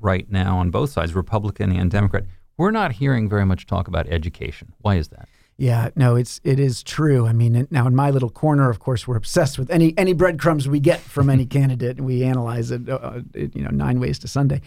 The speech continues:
Speaker 2: Look, I think, uh, education was, was a big topic for a long time when the politicians were really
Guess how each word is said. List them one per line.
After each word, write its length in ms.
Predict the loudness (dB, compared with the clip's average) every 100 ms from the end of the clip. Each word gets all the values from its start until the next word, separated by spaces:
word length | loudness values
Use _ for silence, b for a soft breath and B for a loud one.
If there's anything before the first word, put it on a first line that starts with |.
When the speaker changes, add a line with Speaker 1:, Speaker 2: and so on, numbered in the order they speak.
| B B B B
Speaker 2:
Look, 280 | 0 0 0
I 160 | 0 2
think, 420 | 0 -4 -8 -2
uh, 320 | 2 2 2 -2 _ -20 _ _ _ _ 0
education 1000 | 0 0 -4 -2 -2 -2 -4 -2 -4 -6 _
was, 640 | -6 0 2 2 -4 -14 _ -4
was 280 | -2 0
a 40 | -2
big 280 | -2 -2 -2
topic 460 | -2 -2 -6 -6
for 160 | -4 -2
a 60 |
long 220 | 0 0 0
time 480 | 0 0 0 0
when 320 | 2 2 2 0
the 80 |
politicians 760 | -2 0 0 -2 -4 -2 -2 -2
were 120 | -2 0
really 440 | 2 2 2